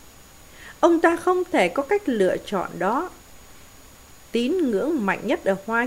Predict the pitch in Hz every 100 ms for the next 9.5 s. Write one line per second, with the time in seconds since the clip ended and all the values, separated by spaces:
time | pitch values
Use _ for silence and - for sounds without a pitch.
0 | 247 190 180 175 175 170 190 247 262 262
1 | - - 170 170 175 170 - 233 285 320
2 | 170 170 170 160 - - - 151 165 165
3 | 160 - - 170 165 165 151 - 160 -
4 | - - 202 202 196 - 196 247 196 185
5 | 170 - - - - - - - - -
6 | - - - - - - - - - -
7 | - 320 320 320 311 302 302 - - -
8 | 165 165 165 160 156 156 156 - 151 -
9 | - - 202 233